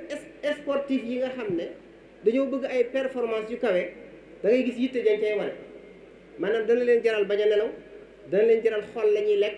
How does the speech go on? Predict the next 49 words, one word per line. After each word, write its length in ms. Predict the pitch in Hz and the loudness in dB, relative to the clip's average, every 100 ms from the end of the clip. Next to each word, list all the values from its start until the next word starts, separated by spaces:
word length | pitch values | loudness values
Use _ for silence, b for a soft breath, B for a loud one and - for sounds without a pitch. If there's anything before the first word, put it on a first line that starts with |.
| - | -8
duñ 220 | 180 220 | -2 0
lekk 200 | 226 233 | 0 -2
lañ 180 | 214 226 196 | 2 2 2
bëgg, 140 | - | -2
la, 120 | 220 254 | 0 -2
la, 120 | 226 233 | 0 2
la 80 | 233 | 2
leen 220 | 269 277 | 4 2
gënal, 260 | 269 262 254 | 6 6 6
waaye 180 | 214 214 | 2 2
dañuy 200 | 208 233 240 | 2 2 0
xool 160 | 220 | 0
la 80 | 214 | 0
baax 200 | 208 240 - | -2 -8 -8
ci 60 | 233 | 2
ñoom. 200 | 214 214 - - - - - - | 2 2 -8 -20 -20 -20 -20 -4
Da 60 | 190 | 2
leen 220 | 247 240 | 4 4
jaral 260 | 233 226 226 | 0 2 0
ñuy 240 | 226 233 202 - 185 | -2 -4 -8 -12 -8
digg 160 | 240 226 | -6 -4
bëccëg 340 | 190 - 285 254 | -4 -2 -4 0
ñuy 260 | 226 214 220 | 6 8 6
daw, 160 | 214 - - - - - | 2 -2 -6 -16 -20 -12
ak 140 | 226 226 | -8 -6
a, 60 | - - - - | -6 -8 -18 0
ca 80 | 320 | 4
loolu 300 | 302 294 392 - - - - - - - - | 4 2 0 -6 -20 -20 -20 -20 -20 -20 -6
performance 540 | 285 269 233 226 220 | -4 -2 -2 -2 -4
yi 60 | 196 214 | -6 -6
àdduna 260 | 190 208 | 0 2
moo 120 | 240 202 | 4 4
leen 180 | 208 240 | 2 0
ko 100 | 262 | -6
tax, 200 | 262 247 | -6 -4
moo, 160 | 254 247 | -4 0
moo, 120 | 240 | -2
moo 120 | 240 | -2
tax 120 | 269 285 | -4 -8
ñu 80 | |
di 60 | 285 | -8
ko 80 | 277 | -6
def, 120 | 240 | -6
waaye 120 | 220 | -4
dañ 120 | 220 269 | -2 -2
cay 140 | 277 | -4
wane 220 | 277 277 - | -6 -6 -6
ci 60 | 247 | -8
yitte. 220 | 262 | -6